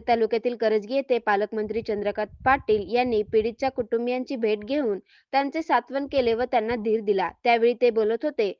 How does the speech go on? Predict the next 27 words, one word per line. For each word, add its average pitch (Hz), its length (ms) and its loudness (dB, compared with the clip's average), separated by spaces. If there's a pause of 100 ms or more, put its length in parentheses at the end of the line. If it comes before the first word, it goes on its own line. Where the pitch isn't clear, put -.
(300)
यावेळी 269 320 4
आमदार 269 340 0
गोपीचंद 262 500 0
पडळकर, 254 520 0
जिल्हाधिकारी 220 760 2
डॉक्टर 226 360 -2
राजा 247 320 2
दयानिधी, 233 600 0 (320)
जिल्हा 262 260 -2
परिषद 294 360 -4
मुख्य 277 400 -4
कार्यकारी 269 560 0
अधिकारी 254 520 -2
तृप्ती 254 460 -4 (300)
धोडमिसे, 226 600 0 (200)
पोलीस 262 340 2
अधीक्षक 277 420 -4
संदीप 226 340 -2
घुगे, 220 420 0
पालकमंत्री 226 720 -2
महोदय 226 480 -2
यांचे 208 440 -2 (320)
विशेष 311 420 -2
कार्य 294 260 4
अधिकारी 247 560 0
बाळासाहेब 208 560 0
यादव 247 300 2